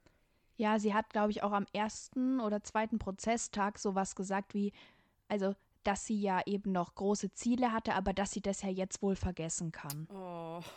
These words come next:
Speaker 1: Wo
Speaker 2: die
Speaker 1: ich mir denke,
Speaker 2: Arme.
Speaker 1: also, da solltest du lieber mal die Fresse halten, als
Speaker 2: Voll.
Speaker 1: so einen dummen Scheiß von dir zu geben. So, sorry für meine Ausdrucksweise, aber da krieg ich einfach einen richtigen Hals, wenn ich sowas hör.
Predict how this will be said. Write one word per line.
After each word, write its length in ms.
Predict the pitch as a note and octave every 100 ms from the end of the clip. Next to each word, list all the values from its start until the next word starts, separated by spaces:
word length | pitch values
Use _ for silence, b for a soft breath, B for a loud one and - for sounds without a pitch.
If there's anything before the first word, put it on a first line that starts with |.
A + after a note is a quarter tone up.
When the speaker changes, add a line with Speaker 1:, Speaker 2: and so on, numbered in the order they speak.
| G3+ F#3 - b b -
Speaker 1:
Wo 100 | A3
Speaker 2:
die 40 |
Speaker 1:
ich 140 | G3 G#3+
mir 140 | G3+
denke, 340 | G3+ G#3 G#3+ G#3+
Speaker 2:
Arme. 60 |
Speaker 1:
also, 240 | A3 G#3+ G#3+ - - - A#3+ -
da 180 | A3+ A3
solltest 340 | A3 A3 G#3+
du 40 | A#3
lieber 200 | A3 G3+
mal 120 | G3+
die 80 | G3+
Fresse 460 | - - A3+ B3 G#3+
halten, 280 | G#3 G#3
als 220 | F#3 G3 F#3+
Speaker 2:
Voll. 0 |
Speaker 1:
so 100 | G#3
einen 140 | G#3
dummen 240 | G3+ G3+
Scheiß 480 | G3+ - G#3 G3+ A3
von 180 | - G3
dir 120 | G3
zu 140 | - G3
geben. 360 | F3+ F#3+ G#3 A#3 B B B
So, 320 | - F#3+ F#3+ - - C#4 - - -
sorry 340 | - G#3+ G#3+
für 120 | G#3 G#3
meine 240 | F#3 -
Ausdrucksweise, 800 | - - G#3 - - F#3 G3 G#3
aber 140 | F#3 F#3
da 100 | F3+
krieg 220 | - G#3
ich 140 | -
einfach 200 | G#3 G3+
einen 100 | G3+
richtigen 540 | G3 G3 G3+ F#3 E3 -
Hals, 320 | F#3+ F#3 -
wenn 140 | F3
ich 120 | F3
sowas 400 | - F3+ E3+ -
hör. 360 | F#3 F3 F3+ G#3+